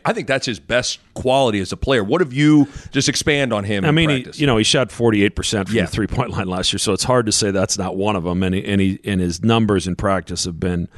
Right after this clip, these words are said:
Speaker 2: off the charts in that regard as well. But he, he, he has elite vision. And, you know, one of those guys, a little bit like Gibbs in that he could freeze a defense with a pass fake or a shot fake or with his eyes,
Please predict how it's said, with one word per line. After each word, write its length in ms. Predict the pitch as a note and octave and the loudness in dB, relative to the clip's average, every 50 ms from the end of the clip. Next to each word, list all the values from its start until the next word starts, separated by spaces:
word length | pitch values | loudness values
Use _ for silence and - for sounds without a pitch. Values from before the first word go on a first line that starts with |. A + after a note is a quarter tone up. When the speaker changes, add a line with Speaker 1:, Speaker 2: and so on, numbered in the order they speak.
| - - - - - - | -20 -20 -20 -20 -16 -6
Speaker 2:
off 200 | - G#2+ G2+ F#2+ | -2 -2 -2 -2
the 100 | - G2 | -2 -6
charts 460 | - - - E2+ F2+ F2 - - - - - | -6 -4 -2 -2 -2 -2 -4 -6 -8 -8 -6
in 140 | G2+ F#2+ F2+ | -4 -2 -2
that 180 | F#2 F#2 F#2 F#2 | 0 -2 -2 -2
regard 340 | F#2+ F2+ E2 F#2 F2 E2+ E2+ | -4 -2 -2 0 0 0 -2
as 100 | E2 F2 | -2 -2
well. 220 | F2 F#2+ F#2+ F#2 F2 | 0 0 2 2 2
But 100 | F2 F#2 | 0 0
he, 220 | G2 B2+ B2 A2 G#2+ | 2 2 2 0 0
he, 320 | - G2+ A2 A#2+ A#2+ A#2+ A2+ | -4 -4 -2 -2 -2 0 0
he 220 | A2+ A2+ G#2 G#2 | 0 0 0 0
has 180 | G2+ G2 F#2 E2+ | -2 -2 -2 -2
elite 360 | F2+ F2+ E2+ F2 F#2 F2+ F2+ - | -2 -2 0 0 -2 -2 -2 -4
vision. 460 | D#2+ F#2 E2+ E2 F2 D#2+ E2 F2+ - _ _ - | -4 -4 -2 -2 -4 -6 -8 -8 -12 _ _ -8
And, 380 | G2 G2 F#2+ F2+ F2+ F2 F2 F2 - - - - - - - - | -4 -2 -2 0 -2 -2 -4 -6 -10 -18 -20 -20 -20 -18 -8 -2
you 80 | C#3+ C3 | 0 2
know, 80 | B2+ | 2
one 320 | A#2 A2 A2 A#2+ C3+ C#3+ D3+ | 0 0 0 0 2 2 2
of 80 | D3+ | 4
those 240 | C#3 C#3+ C3+ B2 G#2+ | 4 4 2 2 2
guys, 280 | - C3 A2+ A2 G#2 G2+ | 0 0 2 2 0 -2
a 60 | G#2 | -4
little 280 | A2+ B2 D3+ F3 G3 | 0 2 2 2 4
bit 140 | E3+ D#3+ C#3+ | 2 0 0
like 300 | G#2+ A2+ A2+ G#2+ F#2+ E2+ E2+ | 0 0 -2 -2 -2 -4 -2
Gibbs 420 | G2 A2 G#2+ A2 A2 G2+ F#2+ F#2+ | 2 4 6 6 4 2 0 -2
in 100 | G2+ F#2+ | -2 0
that 160 | G2+ G2+ G2+ | 0 0 2
he 100 | G2 G2 | 0 0
could 240 | F2+ - G#2+ F#2 E2+ | -2 -4 -8 -6 -6
freeze 320 | - - A2+ A2+ A#2 F#2+ | -6 -2 0 2 2 2
a 60 | G#2+ G2 | 0 0
defense 480 | F2+ A2 G#2 - - G#2+ G2 F#2 - | 2 0 0 2 0 0 0 0 -2
with 100 | G2 F2 | -4 -8
a 40 | F2 | -6
pass 280 | - G2 F#2 F2+ E2+ - | -4 -4 -2 -2 -4 -4
fake 280 | - F#2+ F2+ E2+ - F2+ | -6 -6 -6 -6 -6 -8
or 40 | |
a 40 | F2 | -6
shot 280 | - - G2+ F#2+ F2+ - | -4 -2 -2 -2 -2 -2
fake 200 | - F#2 E2+ - | -4 -6 -4 -4
or 80 | F2 | -2
with 160 | F2+ F#2+ F2+ F2+ | -2 0 0 0
his 120 | F2+ E2+ | 0 0
eyes, 540 | F#2+ F#2+ F#2+ F2+ F2 E2+ E2+ E2+ F2 - | 0 0 0 0 0 0 -2 -2 -4 -6